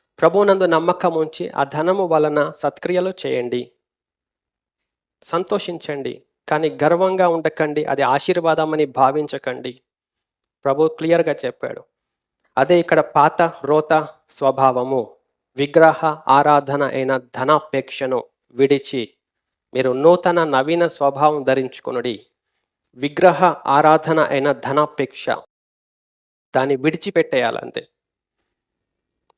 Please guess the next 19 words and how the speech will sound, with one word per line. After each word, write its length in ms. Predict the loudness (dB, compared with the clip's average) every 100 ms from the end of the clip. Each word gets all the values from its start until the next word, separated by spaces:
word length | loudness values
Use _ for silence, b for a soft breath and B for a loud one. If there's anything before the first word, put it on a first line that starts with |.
| -6
అప్పుడు 280 | -4 0 0
మనము 460 | 2 2 2 0 -4
నూతన 340 | 0 0 2 -2
పరచబడతాం, 680 | -2 -6 -6 -8 -8 -8 -10
చిత్తవృత్తి 760 | -8 -8 -4 -2 -2 -4 -2
యందు 400 | -2 -2 -4 -4 -6
నూతన 360 | 0 0 0 -4
పరుచుకుంటాం. 680 | -4 -8 -8 -10 -4 -2 -4 -8 b b b b b b b b _ _ _ _ _ _ 2
మనకు 300 | 4 4 2
దేవుడిచ్చిన 560 | 6 6 6 2 2
ఆశీర్వాదము, 960 | 0 4 2 2 0 2 2 0 2 2
ప్రభు 380 | 4 4 4 2
సహవాసమందు 880 | -2 -2 2 0 0 -2 -2 -2 0
ఆయన 260 | 2 2
రక్షణ 360 | 4 0 0 -2
ఆనందంతో 560 | 0 0 -2 -4 -6 -6
కలిసి 360 | -2 -4 -4
మనం 240 | -6 -4 -4
జీవించడానికి 880 | -4 -4 -4 -2 -2 -4 -6 -6